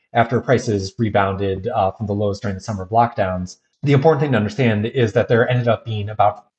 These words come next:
five percent more demand for natural gas this year than was being expected a year ago. And a lot of this increase in demand for natural gas that's really affecting pricing behavior and, you know, other knock-on effects in the energy markets is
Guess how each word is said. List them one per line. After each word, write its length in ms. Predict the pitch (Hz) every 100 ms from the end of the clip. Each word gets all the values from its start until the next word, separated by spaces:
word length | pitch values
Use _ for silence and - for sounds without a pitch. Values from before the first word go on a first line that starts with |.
| -
five 260 | 135 139
percent 360 | 135 131 117 120
more 220 | 117 113
demand 380 | 95 101 101 98
for 100 | 107
natural 260 | 98 -
gas 260 | 107 98 92
this 240 | 120 104
year 280 | 104 92 90 _ _ _
than 180 | 127 110
was 160 | 107
being 160 | - 110
expected 560 | 90 - 101 95 90 92
a 80 | 104
year 240 | 95 90 -
ago. 320 | 131 156 160 _ _ _ _ _
And 260 | 147 135 127
a 100 | 151
lot 220 | 139 156
of 100 | 143
this 300 | 135 117 -
increase 480 | - 147 - 131 117
in 120 | -
demand 300 | 113 113 110
for 80 | -
natural 300 | 101 98 120
gas 340 | - 123 127 -
that's 240 | 104 -
really 200 | 117 101
affecting 480 | 98 107 - 98 90 _
pricing 300 | - 151 147
behavior 640 | 120 104 104 101 95 92 - _ _ -
and, 380 | 117 110 107 113 170
you 120 | 131
know, 80 | 104
other 400 | 127 117 104 101
knock-on 380 | 107 107 98
effects 340 | 92 113 98 -
in 300 | - 110 95
the 80 | 101
energy 300 | 98 95 101
markets 480 | 98 92 95 - - _ _ _ _
is 560 | 160 139 113 95 - _